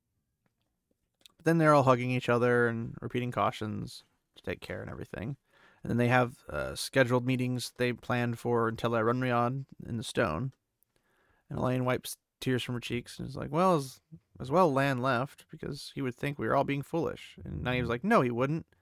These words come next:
He may be a man, but he's not a complete dolt." <laughs> Men are complete dolts, but he's not. But,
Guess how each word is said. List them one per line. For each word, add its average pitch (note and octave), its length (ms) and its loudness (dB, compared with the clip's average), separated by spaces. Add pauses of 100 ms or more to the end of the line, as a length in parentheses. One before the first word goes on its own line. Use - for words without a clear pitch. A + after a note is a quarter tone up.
(460)
He D#3 100 4
may F#3 140 8
be E3+ 100 8
a C#3+ 80 6
man, C#3+ 300 4
but B2+ 100 0
he's B2 100 0
not D#3+ 100 4
a C#3+ 60 4
complete D#3+ 500 0
dolt." A#2 280 4 (1200)
<laughs> C#4 100 4 (2750)
Men C3+ 240 4
are C3+ 120 6
complete C3 320 2
dolts, B2 380 2
but - 180 -2
he's D3 200 -2
not. A2+ 320 -2 (1600)
But, A#2+ 360 0